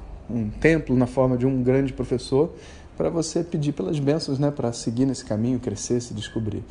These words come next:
Então todo mundo se conectou ali mesmo no sol, né, botou um dinheirinho ali pra ajudar no, no templo, fez uma doação, tal, fez as, as nossas orações. E nisso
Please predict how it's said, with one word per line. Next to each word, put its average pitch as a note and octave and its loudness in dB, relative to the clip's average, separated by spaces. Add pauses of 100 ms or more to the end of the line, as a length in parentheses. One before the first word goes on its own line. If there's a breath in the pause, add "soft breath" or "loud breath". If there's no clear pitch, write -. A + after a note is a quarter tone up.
(380 loud breath)
Então C3+ -2
todo D#3+ -2
mundo D#3 0
se - -6
conectou C#3+ -2
ali C#3+ 2
mesmo D3+ 0
no D#3 -2
sol, C#3 0 (580 loud breath)
né, C3+ 4
botou B2 0
um C#3+ 4
dinheirinho C3+ 0
ali C#3 2
pra B2 -2
ajudar A#2 -2
no, G#2+ -4
no A2 -4
templo, C#3+ -2
fez A#2+ -2
uma A#2+ -2
doação, D3 -2
tal, D3 -4
fez A#2+ -4
as, B2 -8
as A2+ -4
nossas B2 -6
orações. A#2+ -8 (540 loud breath)
E F#3 0
nisso F#3+ 0